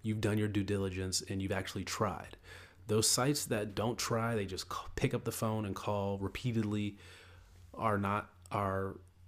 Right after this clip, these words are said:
you know, and, and they ask, asking questions that can be easily found in the protocol, that annoys C R As to no end.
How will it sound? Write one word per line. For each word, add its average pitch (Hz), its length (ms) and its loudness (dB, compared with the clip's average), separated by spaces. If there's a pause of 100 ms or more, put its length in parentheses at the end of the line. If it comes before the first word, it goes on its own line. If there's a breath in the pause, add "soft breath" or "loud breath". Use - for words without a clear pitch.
(380)
you 107 140 0
know, 101 120 2
and, 104 140 -2
and 101 180 -2
they 98 220 -2
ask, 107 380 0
asking 107 340 4
questions 120 400 2
that 104 140 0
can 104 120 -2
be 101 60 -2
easily 107 400 0
found 104 200 2
in 107 40 2
the 101 60 0
protocol, 95 640 2 (840)
that 113 200 2
annoys 104 400 2
C 104 180 2
R 98 120 2
As 95 240 -2
to - 160 -4
no 92 180 0
end. 87 340 -8